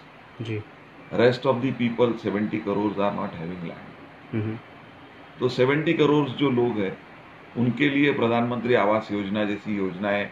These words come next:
Speaker 2: government ने की है।
Speaker 1: जिसमें
Speaker 2: लेकिन
Speaker 1: सिर्फ ढाई लाख रुपए मिलते हैं।
Speaker 2: सिर्फ ढाई लाख रुपए मिलते हैं, या फिर जो landless या लै-, without home रहते हैं,
Speaker 1: जी।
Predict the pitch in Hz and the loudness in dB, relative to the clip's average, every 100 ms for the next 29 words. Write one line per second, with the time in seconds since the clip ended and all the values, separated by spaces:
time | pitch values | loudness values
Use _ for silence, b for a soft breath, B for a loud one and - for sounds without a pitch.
0 | - - - - - 101 104 104 104 104 | -12 -20 -20 -12 0 2 2 2 0 -2
1 | - 104 92 90 - - - - - 123 | -4 -6 -6 -10 -14 -20 -20 -20 -6 -2
2 | 127 180 160 196 165 165 170 170 160 147 | 4 4 6 4 4 2 4 2 0 0
3 | 143 120 107 104 98 - - 123 120 107 | 2 0 -2 -8 -10 -16 -4 0 0 2
4 | 107 113 113 113 110 113 110 98 107 110 | 4 4 2 0 -4 -4 -4 -4 -4 -2
5 | 110 110 107 120 104 117 113 92 104 117 | 0 2 0 -2 -2 0 2 2 2 2
6 | 120 - - 110 113 98 - - - - | 0 -4 -2 2 2 0 -4 -10 -20 -20
7 | - 107 117 123 117 - - - 101 113 | -8 -2 2 2 0 -8 -20 -12 -2 2
8 | 117 107 101 120 107 82 - - 110 113 | 4 4 2 2 2 0 -8 -12 -4 -2